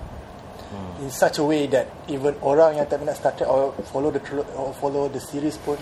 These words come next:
Speaker 2: minat Star Trek. So,
Speaker 1: Hmm.
Speaker 2: I'm, I mean, I, I think, uh, I,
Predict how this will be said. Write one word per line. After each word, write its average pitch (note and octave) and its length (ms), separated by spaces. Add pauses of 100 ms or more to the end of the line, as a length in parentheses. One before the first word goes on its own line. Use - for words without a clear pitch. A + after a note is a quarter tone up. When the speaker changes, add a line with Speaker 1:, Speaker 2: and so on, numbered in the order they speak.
(140)
Speaker 2:
minat C3+ 220
Star C#3+ 180
Trek. A2 220
So, D3+ 180
Speaker 1:
Hmm. G2 240 (800)
Speaker 2:
I'm, F3 220 (840)
I F3 80
mean, F3 320 (240)
I, D#3+ 80 (160)
I F3 80
think, G#3 160 (1120)
uh, B2+ 560 (260)
I, E3+ 220